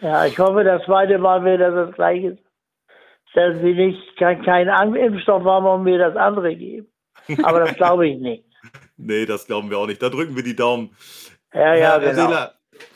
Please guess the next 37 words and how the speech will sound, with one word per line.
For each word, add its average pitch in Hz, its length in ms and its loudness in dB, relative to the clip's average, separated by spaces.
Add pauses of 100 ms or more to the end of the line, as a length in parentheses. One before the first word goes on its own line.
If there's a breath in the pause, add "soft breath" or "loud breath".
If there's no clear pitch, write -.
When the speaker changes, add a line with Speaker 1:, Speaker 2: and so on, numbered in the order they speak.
(320 loud breath)
Speaker 2:
wir, 156 420 -2
wir 156 160 0
haben's 170 220 -4
gesagt, 165 400 -2
Sie 156 80 -14
sind 165 400 -8
bei 135 240 -4
Hamburg 170 560 -6
zu 139 180 -6
Hause 170 320 -4
in, 135 260 -10
in 131 180 -8
Norderstedt. 180 960 -6 (200 soft breath)
Speaker 1:
Ja. 165 360 2
Speaker 2:
Und, - 120 -18
ähm, 147 680 -6 (300)
da 143 260 -2
ist 160 180 -12
auch 156 160 -10
Ihre 139 160 -4
Familie 156 400 -4
zu 120 180 -6
Hause. 135 640 -4
Ähm, 131 300 -8
da 123 100 -4
sitzt 139 240 -14
auch 143 100 -14
Ihre, 127 180 -10
ähm, - 500 -16 (160)
Stiftung 175 640 -4
und 120 220 -14
Ihre 120 200 -8
Tochter, - 400 -4
die 127 140 -12
die 117 100 -14
Stiftung 151 440 -12 (280 soft breath)
mitführt. 196 680 -6